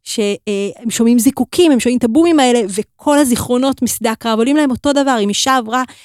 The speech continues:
איזושהי פגיעה מינית, הזירה של הטראומה היא הזירה של הגוף ושל האינטימיות. ואז ברגע שהיא באותו מקום,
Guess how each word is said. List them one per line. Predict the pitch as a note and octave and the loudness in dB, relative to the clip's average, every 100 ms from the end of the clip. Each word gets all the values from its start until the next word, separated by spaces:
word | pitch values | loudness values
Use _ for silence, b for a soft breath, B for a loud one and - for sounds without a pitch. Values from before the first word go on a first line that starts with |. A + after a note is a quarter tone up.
| B B | B B
איזושהי | A3+ A#3 A#3 | -4 -4 -8
פגיעה | - G#3 A3 A3+ | -12 -4 0 2
מינית, | A3+ C#4 E4+ - | 2 2 0 0
הזירה | G#3 G3 G#3+ B3+ | -2 0 0 0
של | C#4 D4+ | 2 0
הטראומה | B3 B3 B3 C4 | 0 0 2 2
היא | A#3+ | 2
הזירה | G3+ G3 G#3 | 0 -2 -4
של | A3+ B3 | -2 -2
הגוף | G#3 F#3 A3+ - | -2 -2 -4 -4
ושל | A3+ G3+ | -4 -4
האינטימיות. | G3+ G3+ B3 B3 A3+ - b b b - | -4 0 2 2 0 -4 b b b -10
ואז | - C#4 D4+ A#3+ | -4 0 0 -2
ברגע | A3 A#3 C#4+ | -4 -2 -2
שהיא | - B3+ | 0 0
באותו | G#3+ G#3+ - C#4 | 0 0 0 0
מקום, | B3 - D4+ | 0 0 2